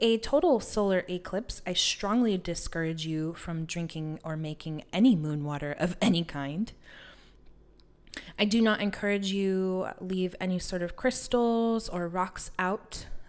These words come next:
They don't, um, they'll be okay. A new moon and total solar eclipse is shadow upon shadow upon shadow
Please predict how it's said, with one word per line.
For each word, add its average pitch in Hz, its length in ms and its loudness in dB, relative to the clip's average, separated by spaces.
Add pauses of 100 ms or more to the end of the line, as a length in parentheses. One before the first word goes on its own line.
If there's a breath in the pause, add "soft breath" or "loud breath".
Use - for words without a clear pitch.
(120)
They 190 220 -2
don't, 202 180 -2 (320)
um, 165 520 -6 (560 loud breath)
they'll 202 180 6
be 220 200 4
okay. 208 340 0 (1700 loud breath)
A 220 80 6
new 262 260 8
moon 240 640 6 (100)
and 185 720 0 (120)
total 220 320 2
solar 180 360 0
eclipse - 640 -6
is 175 500 0
shadow 175 720 0
upon 160 440 -4
shadow 151 640 -2
upon 147 580 -6
shadow 135 640 -4